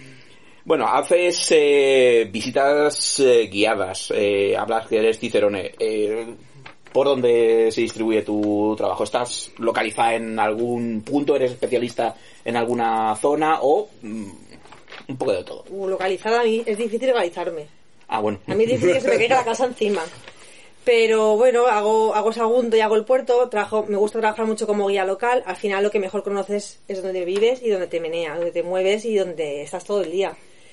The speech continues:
Speaker 2: Y al final aquí es donde realmente estoy, tam-, también bastante Valencia.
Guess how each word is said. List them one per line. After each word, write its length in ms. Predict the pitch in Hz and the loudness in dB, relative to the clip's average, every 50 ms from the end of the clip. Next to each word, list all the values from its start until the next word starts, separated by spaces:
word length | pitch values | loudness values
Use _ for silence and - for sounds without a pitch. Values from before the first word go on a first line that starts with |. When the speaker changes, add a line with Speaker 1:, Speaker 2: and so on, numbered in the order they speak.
| - - - - | -20 -16 -8 -6
Speaker 2:
Y 40 | 190 | -4
al 60 | 190 | -4
final 220 | - 208 190 190 | -2 -2 0 0
aquí 240 | 202 196 - 208 208 | -2 -2 0 0 0
es 80 | 196 185 | 2 2
donde 260 | 208 208 208 214 214 | 2 0 2 2 2
realmente 400 | 208 208 196 190 202 202 196 214 | 0 0 0 0 -2 -2 -2 -4
estoy, 460 | 202 - - - 196 202 196 185 175 | -4 -4 -4 -2 0 0 0 -2 -4
tam-, 220 | - 196 190 180 - - - - | -6 -10 -10 -10 -12 -18 -20 -14
también 220 | - 190 185 190 185 | -10 -8 -6 -6 -6
bastante 280 | 185 - 214 214 208 208 | -6 -6 -6 -4 -2 0
Valencia. 600 | 196 190 185 190 202 214 208 - 208 180 147 - | 0 0 0 0 0 -2 -4 -4 -6 -6 -6 -8